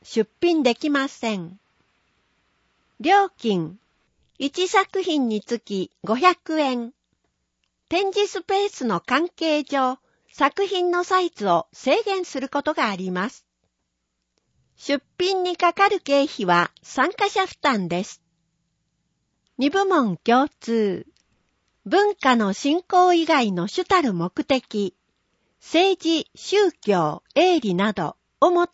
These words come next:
て活動する団体個人を除きます。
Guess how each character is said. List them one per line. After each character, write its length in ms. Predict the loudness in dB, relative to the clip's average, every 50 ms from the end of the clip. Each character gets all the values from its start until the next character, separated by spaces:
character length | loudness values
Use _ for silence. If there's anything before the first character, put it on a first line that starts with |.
| _ _ 0
て 240 | 2 2 2 0 _
活 300 | -2 -2 -2 0 0 2
動 220 | 2 4 4 2 0
す 140 | 0 -2
る 120 | -2 -2 0
団 260 | 2 2 2 0 0
体 300 | 0 2 2 2 2 0
個 160 | -2 -2 -2
人 300 | 0 0 0 0 0 -2
を 100 | -2 -4
除 360 | -4 -4 -2 -2 -2 -4 -4
き 120 | -4 -6 -4
ま 180 | -4 -4 -4
す。 180 | -6 -10 -16 _